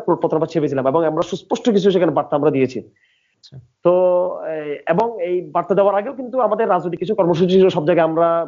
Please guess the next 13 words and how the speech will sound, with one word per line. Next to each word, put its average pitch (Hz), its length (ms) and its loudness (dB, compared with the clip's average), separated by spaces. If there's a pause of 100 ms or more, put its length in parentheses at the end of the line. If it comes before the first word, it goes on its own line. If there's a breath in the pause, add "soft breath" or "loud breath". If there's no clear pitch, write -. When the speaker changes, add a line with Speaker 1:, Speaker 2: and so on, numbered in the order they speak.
Speaker 1:
বিক্ষোভ 151 320 -12
সমাবেশ 160 220 2
করেছি, 156 360 2
সব 147 160 0
জায়গায় 147 180 2
মিছিল 143 260 2
করেছি, 147 240 -2 (540)
এ, 139 100 4
সব 135 180 -2
জায়গায় 139 200 2
আমাদের 139 220 -4
সমাবেশ 139 260 0
হয়েছে। 151 280 2